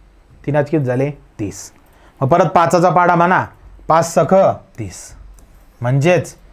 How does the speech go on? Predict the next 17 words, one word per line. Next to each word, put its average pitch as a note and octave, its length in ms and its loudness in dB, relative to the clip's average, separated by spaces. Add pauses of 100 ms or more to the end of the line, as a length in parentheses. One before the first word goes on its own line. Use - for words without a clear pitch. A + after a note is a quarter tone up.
(540)
सत्तावन्न F#3+ 600 2
पॉइंट E3+ 360 0
सहा. G2+ 400 -6 (800)
आतापर्यंत E3 500 0
काय D#3+ 160 2
झालं C#3+ 200 0
होतं? C#3 260 -4 (760)
सर, G3 120 2
आतापर्यंत F#3 440 2
असं E3+ 220 0
झालं D#3 200 4
होतं C#3 220 -2
की E3 280 0 (180)
सगळेच्या D#3+ 400 -2
सगळे D3+ 260 0
उत्तरं C#3 320 -4
यायचेत. A#2 340 -4